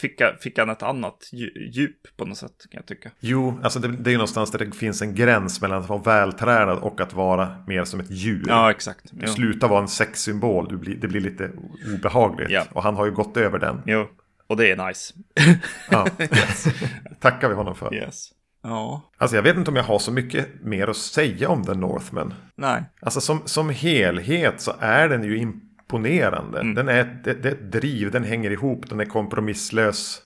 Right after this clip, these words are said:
Speaker 2: väl genomförd. Både, alltså, både bild, bild och ljud och musik och skådespel. Det, det är inte så mycket att, att anmärka på. Sen är det inte så intressant historia.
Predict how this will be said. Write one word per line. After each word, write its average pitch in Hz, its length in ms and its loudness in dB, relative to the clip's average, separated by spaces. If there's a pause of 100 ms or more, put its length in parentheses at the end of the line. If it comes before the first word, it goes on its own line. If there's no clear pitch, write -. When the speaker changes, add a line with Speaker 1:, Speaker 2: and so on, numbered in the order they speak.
(100)
Speaker 2:
väl 104 540 4
genomförd. 110 840 2 (220)
Både, 107 340 2
alltså, - 180 -6
både 110 220 0
bild, 98 420 -2
bild 104 360 0
och 98 160 -2 (140)
ljud 101 360 -2
och 98 140 0 (280)
musik 104 540 -4
och - 240 -4 (200)
skådespel. 98 580 0
Det, 113 120 0
det 117 160 -4
är 120 40 -2
inte 110 140 -10
så 135 80 -8
mycket 120 380 -2
att, - 280 -8 (280)
att - 180 -12
anmärka 110 800 2
på. - 360 -6
Sen 143 220 0
är 110 120 8
det 127 80 4
inte 107 240 -4
så 104 140 -2
intressant 98 640 -4
historia. 120 580 -4